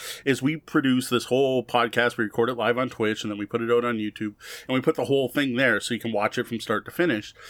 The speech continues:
But there are certain segments of the show, mainly the Ask the Bellhop segment and the game reviews, that we pull out as individual segments. So it took me a minute to realize that Mister Green Eyes seventy-seven was watching one of the Ask the Bellhop segments. And, well, I do put in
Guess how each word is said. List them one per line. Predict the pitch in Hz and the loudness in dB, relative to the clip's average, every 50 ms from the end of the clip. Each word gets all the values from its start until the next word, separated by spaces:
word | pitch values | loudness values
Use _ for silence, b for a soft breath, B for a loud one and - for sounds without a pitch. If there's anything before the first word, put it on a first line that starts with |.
| B B B B | B B B B
But | - 143 - | -4 0 2
there | 160 160 | 4 2
are | 156 | 2
certain | - - - 240 240 - 175 | 2 0 -2 -2 -2 -4 -6
segments | - - 208 190 175 151 170 156 135 - 135 | -4 0 0 0 0 2 0 -2 -2 -2 -6
of | 117 110 | -6 -4
the | 117 | -6
show, | 110 - 120 107 113 | -2 -2 -2 -2 -2
mainly | 135 139 131 127 135 139 | -2 -2 -4 -2 -4 -4
the | 127 131 123 | 0 2 2
Ask | 117 127 123 - | 4 2 2 -2
the | 135 | 0
Bellhop | 131 127 117 110 120 123 117 | 0 2 2 2 2 0 -2
segment | - - 120 120 113 120 117 107 | 2 0 0 0 2 -2 -4 -4
and | 104 110 | -4 -6
the | |
game | 101 135 151 185 185 147 | -2 0 0 0 0 -2
reviews, | 117 104 98 107 110 104 | -2 -2 -2 -4 -4 -4
that | 120 127 | -4 -6
we | 135 135 | -6 -6
pull | 127 - 143 143 139 | -6 -4 -4 -2 -2
out | 135 - | -2 -2
as | 123 113 - | -2 -4 -4
individual | 139 107 107 107 113 - 110 107 | -6 -6 -6 -6 -6 -4 -4 -6
segments. | - - 160 175 170 131 107 90 85 - - B B B B B B | -2 0 0 0 0 0 -4 -6 -8 -12 -18 B B B B B B
So | - - 156 | 2 2 2
it | 160 - | 4 4
took | 240 262 | 2 2
me | 233 240 | 4 4
a | 214 190 | 4 4
minute | 196 190 185 - | 4 4 4 2
to | 156 | 2
realize | 139 151 190 190 - 165 131 117 - | 2 2 2 4 4 4 4 4 2
that | 131 123 | 0 -4
Mister | 127 123 - - | -4 -6 -6 -8
Green | 101 123 127 127 120 | -4 -2 0 2 2
Eyes | 120 110 110 110 - | 2 2 2 2 0
seventy-seven | - 113 107 110 113 - - 247 277 262 196 143 123 110 | -2 -2 -2 -2 -6 -2 -2 0 0 0 0 -2 -2 -2
was | 113 117 - 131 | -4 -4 -2 0
watching | 120 135 135 - 135 131 | 0 0 2 0 0 0
one | 127 117 | 0 2
of | 110 | 2
the | 117 113 | 2 0
Ask | 113 - - | 0 0 -4
the | - | -4
Bellhop | - 147 208 214 143 127 104 98 - | -2 0 0 0 0 0 -2 -2 -4
segments. | - 110 98 98 - 98 90 - - | -4 -4 -4 -4 -4 -10 -12 -10 -10
And, | 120 117 | -4 0
well, | 131 147 156 151 131 - _ _ _ _ _ - | 2 4 4 2 2 -4 _ _ _ _ _ -6
I | 135 143 | -4 -2
do | 127 147 220 226 - | 0 0 0 -2 0
put | - 180 165 156 | 2 2 4 4
in | 151 151 139 131 117 | 4 4 2 0 -4